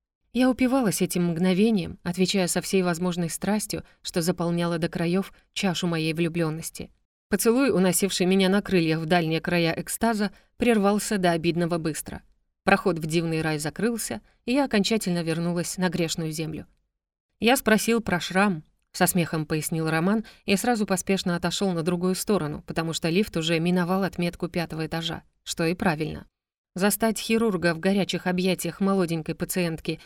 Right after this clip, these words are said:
может, и пикантно, но влекло за собой множество проблем. «Просто», —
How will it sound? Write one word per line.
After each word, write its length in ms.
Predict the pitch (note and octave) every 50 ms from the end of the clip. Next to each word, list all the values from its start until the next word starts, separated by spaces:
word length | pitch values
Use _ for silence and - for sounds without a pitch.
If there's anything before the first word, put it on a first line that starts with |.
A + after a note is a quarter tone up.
| - _ _ -
может, 400 | A3+ A3+ G#3+ D#3+ F3+ E3 - -
и 140 | D#3+ D#3+ D#3
пикантно, 640 | - D#3+ D3 - A#3 B3 C#4 C4+ - - D#3+ D#3+ - _ _ _ _ -
но 120 | G#3 C#4
влекло 380 | C4 B3+ B3 A#3 - G3 G#3 A#3
за 100 | G#3+ A3+
собой 300 | - - G3 F#3+ G3 F3+
множество 500 | F3 E3+ E3 E3 E3 F3 E3 - E3+ D#3+
проблем. 420 | - E3+ D#3+ D#3+ D#3 D3+ D3 - - _ _ _ _ _ _ _ _ _ -
«Просто», — 680 | - A#3 B3 A#3+ - - - A#3 A#3 A3+ A3 G#3 -